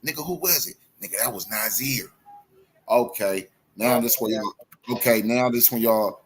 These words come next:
Y'all playing too motherfucking much. Now this one y'all playing too much. That was who? Who? Nigga, who?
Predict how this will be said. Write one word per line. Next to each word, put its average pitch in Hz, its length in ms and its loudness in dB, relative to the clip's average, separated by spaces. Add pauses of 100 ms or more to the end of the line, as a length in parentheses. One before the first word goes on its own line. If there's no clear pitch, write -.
Y'all 113 240 4
playing 110 320 -2
too 127 180 -2
motherfucking 110 640 2
much. 110 340 0 (840)
Now 135 240 6
this 131 180 2
one 135 140 0
y'all 135 260 10
playing 135 340 2
too 143 180 2
much. 135 480 0 (1000)
That 165 140 10
was 147 220 6
who? 269 280 12 (1500)
Who? 330 540 10 (2500)
Nigga, 277 300 6
who? 311 540 8